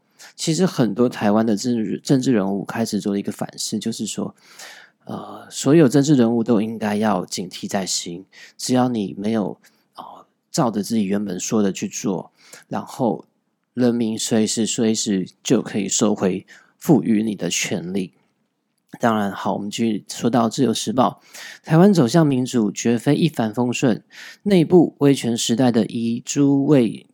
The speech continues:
除，遗绪未除。转型正义仍有人顽抗；威权时代选举品质恶化也有待改进。外部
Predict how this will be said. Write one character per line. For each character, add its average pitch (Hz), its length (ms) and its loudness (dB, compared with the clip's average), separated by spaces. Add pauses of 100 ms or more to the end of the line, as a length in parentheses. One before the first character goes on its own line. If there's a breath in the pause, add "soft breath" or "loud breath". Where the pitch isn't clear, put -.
(100)
除， 113 460 -4 (340)
遗 135 180 0
绪 165 260 4
未 156 200 6
除。 104 460 -2 (920 loud breath)
转 131 240 -6
型 151 220 2
正 220 220 8
义 190 100 6
仍 135 260 2
有 156 160 4
人 117 240 2
顽 110 220 0
抗； - 460 -2
威 185 200 4
权 139 280 0
时 139 200 -2
代 147 160 4
选 123 240 0
举 123 80 -4
品 120 300 -8
质 - 160 -10
恶 160 180 2
化 127 280 0
也 113 160 2
有 - 120 -4
待 - 160 -6
改 - 200 -8
进。 - 340 -6
外 156 260 2
部 135 360 0